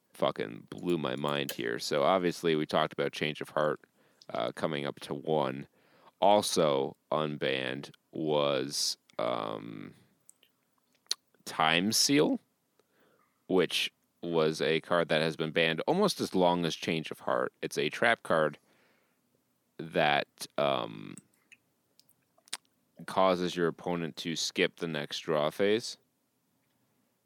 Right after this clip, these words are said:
And it was a big component in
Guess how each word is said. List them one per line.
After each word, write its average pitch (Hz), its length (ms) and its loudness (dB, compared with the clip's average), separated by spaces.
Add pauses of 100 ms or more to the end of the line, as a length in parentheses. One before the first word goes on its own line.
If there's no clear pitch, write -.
(120)
And 80 320 -2
it 85 100 4
was 82 180 0
a 85 80 0
big 92 320 2
component 85 580 -2 (120)
in 76 400 -2